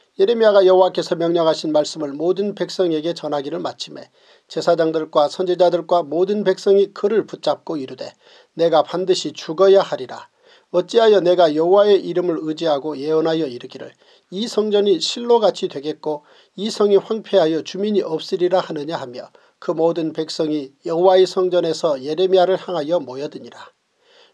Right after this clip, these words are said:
유다의 고관들이 이 말을 듣고 왕궁에서 여호와의 성전으로 올라가 여호와의 성전 새 대문의 입구에 앉음에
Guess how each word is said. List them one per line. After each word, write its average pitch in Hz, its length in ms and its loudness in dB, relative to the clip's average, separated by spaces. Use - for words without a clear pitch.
유다의 180 380 4
고관들이 175 500 2
이 175 120 -2
말을 170 300 4
듣고 160 340 -6
왕궁에서 160 760 -2
여호와의 185 380 4
성전으로 180 560 0
올라가 151 560 -2
여호와의 180 420 4
성전 175 520 -2
새 214 360 -8
대문의 175 460 -4
입구에 165 440 0
앉음에 131 460 -12